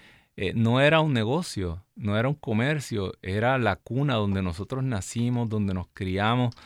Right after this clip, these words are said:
donde con nuestro abuelo se levantó ese negocio, eh, y donde fue lo que conocimos nosotros.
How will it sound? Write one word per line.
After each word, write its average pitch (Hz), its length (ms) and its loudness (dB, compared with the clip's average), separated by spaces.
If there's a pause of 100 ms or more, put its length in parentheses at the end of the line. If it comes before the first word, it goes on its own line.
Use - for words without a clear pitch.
(340)
donde 104 720 4
con 104 180 0
nuestro 101 320 0
abuelo 110 560 2
se - 180 -4
levantó 95 560 -2
ese 113 200 -4
negocio, 104 640 0 (380)
eh, 101 400 0
y 117 120 2
donde 104 380 2 (420)
fue 117 180 0
lo 131 100 2
que 165 120 -2
conocimos 147 500 -2
nosotros. 127 420 0